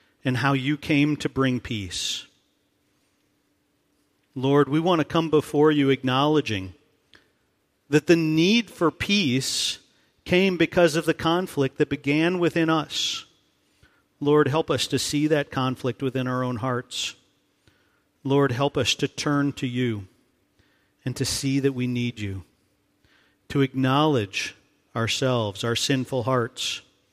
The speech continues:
and Lord, to place that in your hands.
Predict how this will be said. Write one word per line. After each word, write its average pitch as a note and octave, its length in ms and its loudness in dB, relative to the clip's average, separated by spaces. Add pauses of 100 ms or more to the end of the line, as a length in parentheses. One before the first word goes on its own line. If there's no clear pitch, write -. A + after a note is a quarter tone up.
(640)
and B2 160 -4
Lord, B2+ 260 -2
to B2+ 80 -6
place B2+ 380 -2
that A#2 220 -4
in A2+ 120 -4
your A#2 180 -4
hands. G#2+ 580 -6